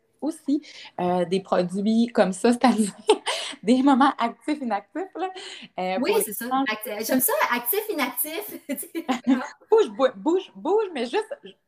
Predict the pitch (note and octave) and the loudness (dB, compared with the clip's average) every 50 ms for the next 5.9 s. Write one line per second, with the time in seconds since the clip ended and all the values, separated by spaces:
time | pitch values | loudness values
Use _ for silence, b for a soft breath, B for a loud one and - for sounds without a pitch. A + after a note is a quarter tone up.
0 | _ _ - - - F#4+ A4 F4+ E4+ D#4+ C#4+ G#4+ A4 G4+ E4+ A#3 G#3+ D#4+ F#4+ F#4 | _ _ -8 -6 -2 -2 -2 -2 -2 0 0 0 0 0 -4 -4 0 0 0 0
1 | F#4+ D4+ A#3+ - - F4 E4+ F4 D4+ C4 B3+ C#4+ D4 D#4 D#4+ D4 C#4 - - B3+ | -2 -6 -6 -10 -8 -6 -4 -2 -2 -2 -2 -4 -6 -6 -8 -8 -10 -6 -4 0
2 | B3 D#4+ F#4+ G#4+ A4 - C#4+ D#4 D4+ - E4 D#4+ - B4+ - - - - - - | 2 4 4 4 4 4 2 2 2 2 2 2 0 -2 -2 -4 -8 -10 -14 -14
3 | G3 - - B3 B3+ - E4 F4+ G#4+ F#4+ C#4+ C4 A#3+ A#3 A3+ G#3+ G#3 E4 G#4+ G#4+ | -14 -10 -8 -8 -8 -6 -6 -6 -4 -4 -4 -4 -4 -4 -6 -6 -6 -6 -6 -6
4 | C4 B3+ A3 B3+ - C4+ B3 A3 - - - F4 E4+ C5 C5+ B4 E4+ B3 - - | -6 -6 -6 -6 -6 -6 -6 -6 -4 -2 -2 -2 -2 -4 -8 -8 -8 -10 -12 -10
5 | - A3+ - - G#3+ G3+ A#3 C#4+ E4 - G#3 - C#4 C#4 C#4 D4 D4+ - - | -10 -10 -8 -8 -10 -10 -10 -10 -12 -10 -10 -8 -8 -8 -8 -10 -12 -14 -16